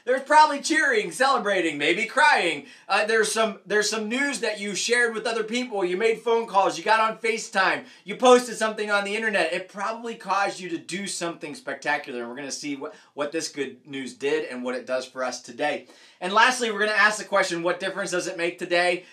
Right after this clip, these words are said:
How does this impact us? I know this is a story from thousands of years ago. What does, difference does it make in two thousand and twenty where we're running out of toilet paper and dealing with a pandemic?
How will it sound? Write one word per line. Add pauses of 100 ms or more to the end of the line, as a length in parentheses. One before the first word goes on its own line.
(120)
How
does
this
impact
us?
I
know
this
is
a
story
from
thousands
of
years
ago. (220)
What
does,
difference
does
it
make
in
two
thousand
and
twenty
where
we're
running
out
of
toilet
paper
and
dealing
with
a
pandemic?